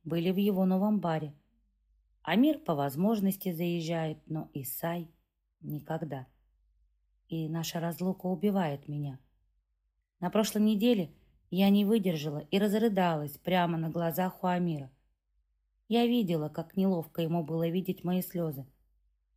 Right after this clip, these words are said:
но я ничего не могла с собой поделать. Как увидела его на фото у одной известной блогерши, присутствующей с ним на мероприятии, так и накрыла. «Он себе не принадлежит, Рокс»,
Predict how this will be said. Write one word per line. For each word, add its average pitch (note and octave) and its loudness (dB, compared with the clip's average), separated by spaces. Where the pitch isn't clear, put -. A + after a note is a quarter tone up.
но G3+ -2
я G3+ 4
ничего G3+ 0
не D3+ -2
могла D3 -4
с - -8
собой D3+ -6
поделать. D3+ -6
Как G3 -2
увидела A#3 2
его F3+ 2
на F#3+ 2
фото G#3+ -4
у E3 -2
одной F#3+ 2
известной F3 0
блогерши, E3+ -2
присутствующей F3 -2
с - -6
ним F3 2
на E3 -2
мероприятии, E3+ -2
так F3+ -6
и F#3+ 0
накрыла. F3 -2
«Он F3+ 0
себе G#3 2
не G3+ 6
принадлежит, G3+ 4
Рокс», F#3+ 0